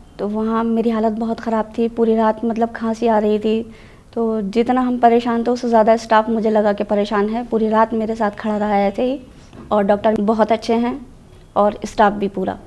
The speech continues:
धर्मशिला में हम आए, हमें बहुत अच्छा लगा और यहाँ पे हर तरह की सुविधा है और देखभाल भी अच्छी है और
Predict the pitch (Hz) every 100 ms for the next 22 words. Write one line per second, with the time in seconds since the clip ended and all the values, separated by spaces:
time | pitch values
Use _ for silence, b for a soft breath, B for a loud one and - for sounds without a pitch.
0 | 226 214 233 233 233 233 233 233 233 226
1 | 226 240 247 226 208 214 220 220 226 220
2 | 247 311 B B B B B - 214 220
3 | 226 226 233 233 220 220 214 214 220 214
4 | 214 220 233 - - B B B - -
5 | - - 202 202 - - - - - -
6 | 202 226 208 220 208 214 214 214 214 -
7 | B B B B - 208 208 202 196 -